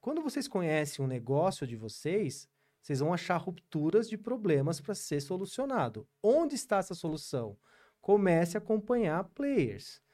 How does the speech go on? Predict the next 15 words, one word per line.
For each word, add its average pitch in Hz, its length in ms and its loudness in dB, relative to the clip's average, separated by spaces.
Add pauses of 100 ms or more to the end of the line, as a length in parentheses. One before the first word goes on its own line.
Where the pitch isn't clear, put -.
(360)
Por 127 80 -4
exemplo, 120 380 -4
o 226 40 4
Anderson, 165 480 0
por 175 220 -2
exemplo, 131 500 -4
eu. 156 220 -2 (140)
Por 370 120 -6
quê, 139 300 -2
gente? 113 420 -8 (240)
Quando 277 200 -4
a 330 40 -2
gente 320 260 -2
leva 131 380 2
conteúdo, 120 920 -6